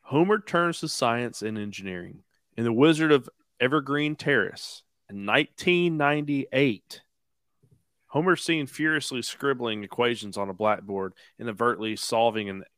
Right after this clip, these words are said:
age-old particle physics problem. Doctor Simon Singh, a notable popular science author, wrote Homer's equation provides the mass of the Higgs boson that's only a bit larger than the nanomass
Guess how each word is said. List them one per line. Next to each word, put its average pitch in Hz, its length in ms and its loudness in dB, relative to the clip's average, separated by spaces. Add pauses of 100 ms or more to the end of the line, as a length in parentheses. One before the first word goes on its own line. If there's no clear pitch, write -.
(440)
age-old 120 540 0
particle 131 420 2
physics 104 380 -8
problem. - 380 -10 (840)
Doctor 135 340 6
Simon 139 380 0
Singh, 135 420 -2
a 107 60 -6
notable 127 420 2
popular 123 420 2
science 123 400 0
author, 110 520 -2 (260)
wrote 123 320 4
Homer's 127 380 -2
equation 120 480 0
provides 110 640 2
the 101 120 -10
mass 113 380 2
of 110 80 -10
the 104 60 -12
Higgs 110 260 -6
boson 104 580 -4
that's 110 300 -4
only 160 240 2
a 117 120 -2
bit 135 380 2
larger 127 600 2 (260)
than 113 100 -10
the 110 100 -6
nanomass 107 760 -4